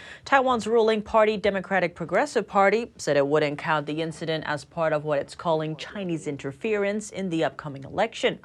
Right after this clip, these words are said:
The Kuomintang opposition party lashed out over that statement, accusing the D P P of using the situation as a, quote, "election tool." Taiwan's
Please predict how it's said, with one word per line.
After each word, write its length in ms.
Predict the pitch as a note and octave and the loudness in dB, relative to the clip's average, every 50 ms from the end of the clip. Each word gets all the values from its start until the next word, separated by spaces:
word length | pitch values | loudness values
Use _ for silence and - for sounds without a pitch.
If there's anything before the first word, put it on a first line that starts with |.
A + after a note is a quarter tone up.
| - _ _ - - - - - - - - - - | -20 _ _ -20 -20 -20 -20 -20 -20 -20 -20 -8 -8
The 60 | C4 | -8
Kuomintang 640 | - - C4 A#3+ A#3+ A#3+ A#3 - A3 A#3+ A3+ A3 - | -2 0 0 2 2 0 -2 0 0 0 0 0 2
opposition 640 | - G#3+ G#3+ - G#3+ G3+ G#3+ C4+ D#4+ - D#4+ C#4 B3+ | 2 2 2 2 0 0 0 -2 0 0 -2 -4 -2
party 380 | - A#3+ A#3+ A#3 A#3 B3 A#3 - | 4 6 6 6 6 2 -2 0
lashed 420 | - G#3 G#3 G#3 G#3 G3+ - - - - | 4 6 8 8 6 4 0 -6 -4 2
out 240 | - - C4+ C#4 - - | 4 6 6 6 6 4
over 240 | G#3+ G3+ F3 E3+ E3 | 2 2 4 4 4
that 240 | D#3 D3+ C#3 A#2 - | 6 6 4 4 2
statement, 640 | - - D3+ C#3 - - C#3 B2+ - - - - _ - - - - - | -2 -2 -2 -2 -2 -4 -6 -8 -8 -8 -14 -16 _ -20 -20 -20 -6 -6
accusing 500 | D#3 - - - D#3+ D3+ C#3+ D3 C#3+ D3 | -6 -6 -2 -2 -2 -2 -2 -2 -2 -2
the 80 | C#3+ | -2
D 200 | C#3 C#3+ D3+ C#3+ | -2 0 -2 -2
P 240 | C#3+ - - C#3+ C3 | -2 -4 -6 -8 -6
P 280 | C3+ - F3+ D#3+ D#3 - | -6 -4 -2 -2 0 2
of 180 | - D#3+ C#3 D3+ | 2 0 0 0
using 340 | D#3+ D#3+ E3 - D#3 D3+ | -2 -4 -4 -4 -4 -4
the 100 | C#3+ C#3 | -4 -4
situation 800 | C3 - - A#2+ - - - E3 F3 E3+ E3 F3 F3 - F#3 F3+ - | -6 -6 -8 -10 -10 -8 -4 0 0 2 2 0 -2 -4 -6 -6 -4
as 200 | - E3 D#3 D3 | -4 -4 -2 0
a, 120 | D#3+ D3+ D3+ | 0 -2 -2
quote, 400 | - - - F#3 F#3 F3 - - _ - | -2 0 2 2 2 2 -2 -10 _ -4
"election 640 | G3+ G#3 G#3 G#3+ A#3 B3 B3 - - - A3+ F#3 D#3+ - | -2 -2 0 0 -2 -2 -6 -10 -6 -4 -4 -4 -4 -6
tool." 380 | - - F3+ D3+ - - - _ _ _ _ _ - - - - - - - - - - | -8 -4 -4 -4 -4 -4 -8 _ _ _ _ _ -20 -18 -18 -18 -18 -20 -20 -20 -18 -4
Taiwan's 400 | - C#4+ C4+ B3+ C4 B3+ A3+ - | 0 2 2 4 4 2 0 -2